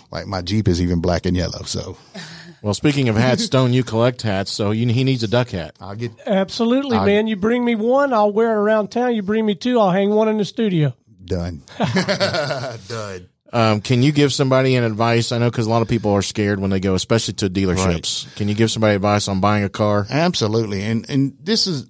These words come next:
Speaker 1: like a little story about why I started the duck stuff. Okay.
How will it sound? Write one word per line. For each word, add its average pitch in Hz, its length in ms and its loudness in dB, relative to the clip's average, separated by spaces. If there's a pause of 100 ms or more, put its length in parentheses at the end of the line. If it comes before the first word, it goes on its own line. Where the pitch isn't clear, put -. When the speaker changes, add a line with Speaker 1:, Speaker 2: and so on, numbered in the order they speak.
(140)
Speaker 1:
like 143 380 0
a 123 100 0
little 127 360 0 (160)
story 127 340 0
about 104 340 0
why 104 480 0
I 98 100 0
started 98 360 0
the 92 80 -4
duck 85 240 -6 (100)
stuff. - 380 -8
Okay. 87 380 -4